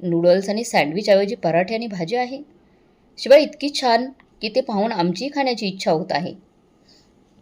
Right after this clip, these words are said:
पण तुझ्या दैनंदिन जीवनात इतका बदल झालाच कसा? एवढी छान भाजी आणि पराठे तुला करायला वेळ कसा मिळाला?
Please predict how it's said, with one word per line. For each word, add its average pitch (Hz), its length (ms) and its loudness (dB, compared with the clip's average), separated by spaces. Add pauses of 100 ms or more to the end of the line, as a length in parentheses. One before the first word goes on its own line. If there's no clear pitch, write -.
(460)
पण 285 160 6
तुझ्या 294 180 8
दैनंदिन 240 560 2
जीवनात 202 360 2 (160)
इतका 202 260 2
बदल 277 280 6
झालाच 220 400 0
कसा? 214 260 -4 (340)
एवढी 196 160 -2
छान 214 320 -4
भाजी 185 220 0
आणि 226 80 -2
पराठे 196 360 4
तुला 214 220 4
करायला 175 360 4
वेळ 190 260 0
कसा 294 220 -2
मिळाला? 135 360 -4